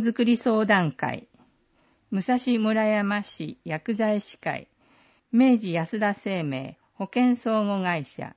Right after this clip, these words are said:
大塚製薬株式会社。九月三日土曜日、場所、市役所一階ロビー、受付時間、丸一、午前九時から十一時、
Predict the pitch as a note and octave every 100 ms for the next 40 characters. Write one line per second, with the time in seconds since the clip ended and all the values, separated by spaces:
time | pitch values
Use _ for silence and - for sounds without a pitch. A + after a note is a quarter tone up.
0 | _ _ _ _ _ - A#3+ B3+ - A#3+
1 | A#3+ A3+ F#3 D#3 C#3 C#3 - - F3 G#3+
2 | - - G#3 E3+ D#3+ C3 - C3 - _
3 | _ _ _ _ _ _ _ _ _ _
4 | _ _ - C4+ A#3 G#3+ F3+ D#3+ - -
5 | D#3 - - F#3+ G#3 G#3+ E3 C3 B2+ -
6 | _ _ _ - D#3 D#3 - D#3+ - _
7 | _ _ - A#3 B3+ C4 - F3 D#3+ -
8 | - F#3 F3 D#3+ F3+ E3+ C#3+ A#2+ - _
9 | _ _ _ - G3 C4 B3+ - A#3 G#3+
10 | - D#3+ C3+ C3 F#3+ F#3 F#3+ G#3+ G#3 F#3
11 | - E3 E3+ - _ - A3+ B3+ A#3 G3+
12 | F3+ A3 G3+ - D#3 C#3+ C3 D#3+ F3+ E3+
13 | - D3 B2+ B2